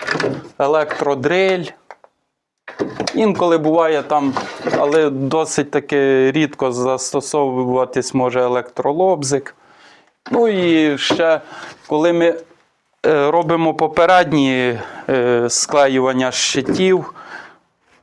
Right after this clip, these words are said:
коли зі щитів ми маємо виготовляти, то ми застосовуємо ще ручний фрезер.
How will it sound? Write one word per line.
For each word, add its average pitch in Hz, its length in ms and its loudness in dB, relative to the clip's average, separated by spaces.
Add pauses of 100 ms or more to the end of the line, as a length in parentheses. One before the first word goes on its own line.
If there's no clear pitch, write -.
(520)
коли 139 220 0
зі 135 160 -2
щитів 147 480 0
ми 165 120 2
маємо 143 340 0
виготовляти, 135 640 0
то 127 140 -4
ми 131 180 2
застосовуємо 127 1000 0
ще 127 220 -2
ручний 127 440 0
фрезер. 151 640 -2